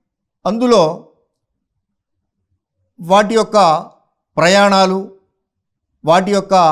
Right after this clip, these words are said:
ఆహారాన్ని గ్రహించటాలు ఏ రకంగా జరుగుతూ ఉంటాయి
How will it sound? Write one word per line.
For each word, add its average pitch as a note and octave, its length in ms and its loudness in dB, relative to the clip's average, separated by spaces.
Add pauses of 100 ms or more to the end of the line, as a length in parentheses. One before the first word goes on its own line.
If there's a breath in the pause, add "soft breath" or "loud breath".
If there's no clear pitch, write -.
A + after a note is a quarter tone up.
(640)
ఆహారాన్ని F#3+ 680 0 (600)
గ్రహించటాలు F#3+ 680 -2 (1700)
ఏ G#3 140 4
రకంగా A3 380 0
జరుగుతూ G3+ 400 -4
ఉంటాయి F3+ 440 -4